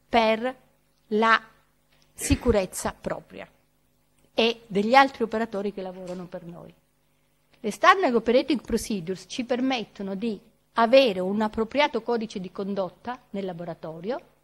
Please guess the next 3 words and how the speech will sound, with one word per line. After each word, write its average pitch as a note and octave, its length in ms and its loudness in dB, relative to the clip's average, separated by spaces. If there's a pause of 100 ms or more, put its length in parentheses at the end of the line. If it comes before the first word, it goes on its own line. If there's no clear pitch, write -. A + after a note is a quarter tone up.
(340)
ci C#4+ 200 2
spiegano, F3+ 760 2 (880)
giustificandolo, F3+ 1400 8